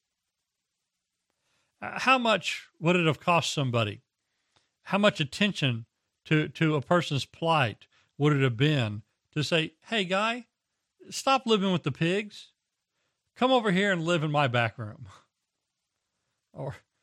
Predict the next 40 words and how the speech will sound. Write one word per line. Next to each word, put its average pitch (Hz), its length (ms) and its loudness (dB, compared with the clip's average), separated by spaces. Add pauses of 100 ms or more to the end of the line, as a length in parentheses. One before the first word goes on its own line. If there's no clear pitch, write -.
(140)
you 180 120 -2
know, 196 100 4
even 202 220 2
just, 185 180 -4 (160)
"Put 269 220 -2
your 247 80 -4
bedroll 214 420 0
on 180 140 2
my 151 100 0
porch. 120 640 -4 (1120)
Put 269 220 -2
your 240 80 -4
bedroll 208 480 2
in 175 80 -2
my 147 100 2
kitchen," 127 460 -4
or 110 40 -6
something. 107 460 -4 (480)
"Why, 175 160 -2
why 202 160 6
don't 226 160 0
you 190 60 -6
do 180 140 2
that?" 156 120 -6 (400)
No, 220 200 4
nobody 226 420 4
had 190 200 4
even 156 340 0
that 190 200 4
much 147 280 0
concern. 135 420 -2 (260)
He 233 260 0
didn't 226 280 -4
have, 175 400 -2
through 143 160 0
all 196 260 4
of 160 80 0
this, 135 400 -2 (1120)
any 208 480 0
real 175 540 0